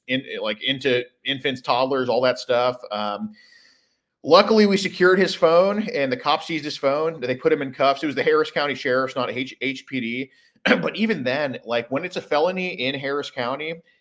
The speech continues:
the, the cops have to call the prosecutor in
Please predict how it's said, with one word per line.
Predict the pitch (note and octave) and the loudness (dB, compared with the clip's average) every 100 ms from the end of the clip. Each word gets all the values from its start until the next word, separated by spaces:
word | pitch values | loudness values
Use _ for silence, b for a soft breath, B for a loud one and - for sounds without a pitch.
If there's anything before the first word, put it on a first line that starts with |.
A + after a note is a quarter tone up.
| _ | _
the, | D#3 D3 C3+ | 6 6 4
the | C3+ | -6
cops | - F3+ F3+ | 0 2 2
have | - C#3+ C#3+ D3+ | -2 0 2 0
to | - | -8
call | - C3+ C#3+ E3+ | -6 0 2 2
the | D#3 | 2
prosecutor | - C3 C3 D#3+ - A#2 G2+ G2 G#2 _ _ | 0 -2 -2 -8 -8 -8 -8 -10 -12 _ _
in | C3+ | -4